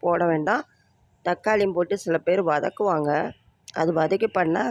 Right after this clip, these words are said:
குழம்பு ரொம்ப சிவப்பாயிரும். இப்போ நம்ம அந்த சிக்கன் கழுவி வச்சிருக்க சிக்கன்ல ஒரு ஸ்பூன் மிளகாத்தூள், ஒன்றரை ஸ்பூனு தனியாத்தூள், அந்த கறிக்கு தேவையான,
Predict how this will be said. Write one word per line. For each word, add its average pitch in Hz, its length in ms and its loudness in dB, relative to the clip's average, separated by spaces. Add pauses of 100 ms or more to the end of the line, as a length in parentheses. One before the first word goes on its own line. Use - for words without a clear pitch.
(120)
குழம்பு 185 420 0
ரொம்ப 185 440 -2
சிவப்பாயிரும். 156 800 -2 (840)
இப்போ 202 220 4 (280)
நம்ம 175 300 2
அந்த 170 140 2 (100)
சிக்கன் 196 400 0
கழுவி 202 340 2
வச்சிருக்க 170 360 -2 (100)
சிக்கன்ல 175 500 0 (680)
ஒரு 190 120 4 (100)
ஸ்பூன் 208 360 2
மிளகாத்தூள், 180 600 0 (840)
ஒன்றரை 170 460 2
ஸ்பூனு 185 340 2 (720)
தனியாத்தூள், 165 640 4 (720)
அந்த 143 160 0 (100)
கறிக்கு 196 420 0
தேவையான, 160 460 4